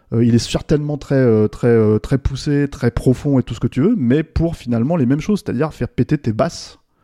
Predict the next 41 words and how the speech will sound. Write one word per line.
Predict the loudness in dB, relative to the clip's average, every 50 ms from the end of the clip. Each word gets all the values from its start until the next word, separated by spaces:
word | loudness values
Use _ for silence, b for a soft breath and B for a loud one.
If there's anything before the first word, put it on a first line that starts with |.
| _ _ _ _ _ _
tu | -2 0
vois, | 2 4 4 4
euh, | 2 2 2 2 2 2 0 0 0 0 0 -2 -2
sur | -4 -6 -8 -10 -8
ton, | -8 -6 -6
sur | -6 -6 -8 -10
ton | -10 -8
sound | -6 -6 -6 -6
system, | -6 -10 -6 -2 -2 -2 -2 -2
quoi, | -2 -2 -2
tu | 0 0
vois, | 0 0 0
c'est, | -2 -2 -2 -2
c'est | -2 -2 -4 -4
un | -2
truc | -2 0 0
où | 0 0
tu | 2 2
vas | 0
le | 0
tester, | 0 -2 -4 -2 0 0 0 0
tu | 0 -2
vas | -4
dire, « | -4 -4 -6
Ah, | -8
j'ai | -8 -8
des | -8 -6
bonnes | -4 -4 -4 -4
basses, | -4 -6 -6 -8
là, | -12 -12
tu | -10 -8 -8
vois, | -8
ça | -6 -8 -8
va, | -8 -8
y | -8
a | -8
pas | -8 -8
de | -6 -2
problème, | 0 0 2 2 0 -2
tu | -2 -4
vois. » | -4